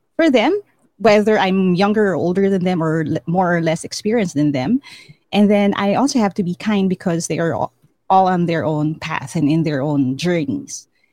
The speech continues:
And, uh, that also means that even the worst people around us are people that we can learn from. So I think it really is all about kindness at the end of the day.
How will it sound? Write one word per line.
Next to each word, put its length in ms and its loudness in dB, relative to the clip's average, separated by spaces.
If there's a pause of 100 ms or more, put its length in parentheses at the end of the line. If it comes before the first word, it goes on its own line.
(260)
And, 460 2
uh, 220 0
that 180 2
also 260 2
means 260 2
that 100 -2
even 260 0
the 140 -2
worst 420 0
people 260 -4
around 380 0
us 380 -4
are 160 0
people 300 -2
that 120 -2
we 80 -4
can 240 -4
learn 240 -2
from. 320 -8 (160)
So 280 -4
I 100 2
think 340 0
it 220 -6
really 420 0
is 240 -4
all 160 -2
about 320 -2
kindness 600 -2
at 100 -10
the 100 0
end 80 0
of 80 -4
the 80 -2
day. 300 -2